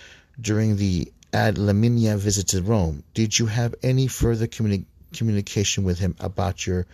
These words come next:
concerns? If so, was it before or after April third, twenty nineteen, Wednesday, general audience?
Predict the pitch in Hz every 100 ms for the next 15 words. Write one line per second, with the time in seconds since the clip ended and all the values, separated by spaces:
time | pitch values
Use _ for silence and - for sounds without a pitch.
0 | - - - - - - 90 - 104 85
1 | 73 - - _ - 101 - - 101 85
2 | 71 95 98 92 95 - 110 113 110 107
3 | - 113 110 - 98 90 80 - - 78
4 | 67 - - - - - - - - 95
5 | 90 87 - 82 82 101 87 85 73 73
6 | - 98 90 - 82 67 71 -